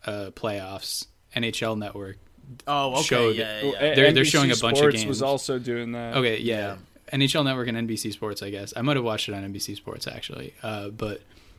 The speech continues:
Speaker 1: yeah, they, they were just showing a bunch of classic games. Last night I watched the, uh,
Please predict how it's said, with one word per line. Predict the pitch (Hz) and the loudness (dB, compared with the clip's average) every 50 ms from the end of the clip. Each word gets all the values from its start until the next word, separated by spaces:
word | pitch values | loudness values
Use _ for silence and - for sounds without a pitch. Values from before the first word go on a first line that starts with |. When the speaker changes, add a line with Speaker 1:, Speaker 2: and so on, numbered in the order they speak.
| - - | -14 -4
Speaker 1:
yeah, | 139 123 110 104 | -2 -2 0 2
they, | 107 113 117 110 | 2 2 2 4
they | 107 131 127 | 4 4 4
were | 127 127 | 4 2
just | 123 120 - | 0 0 0
showing | - 127 120 117 | 0 0 0 -2
a | 113 | -2
bunch | 110 110 - | -4 -6 -8
of | - | -6
classic | - 123 107 98 - 107 101 | -6 -4 -4 -4 -6 -8 -8
games. | - 107 101 101 101 104 101 - | -8 -8 -8 -8 -8 -10 -6 -4
Last | 123 113 110 - | -4 -4 -2 -2
night | 123 113 110 | -4 -4 -4
I | 110 | -4
watched | 110 107 107 101 - - - - | -4 -4 -4 -4 -4 -4 -4 -4
the, | 117 107 104 104 101 - _ _ _ _ - _ _ - - - - | -6 -6 -6 -8 -12 -16 _ _ _ _ -20 _ _ -20 -20 -20 -12
uh, | 127 117 104 101 101 104 | -6 -4 -4 -2 -2 -4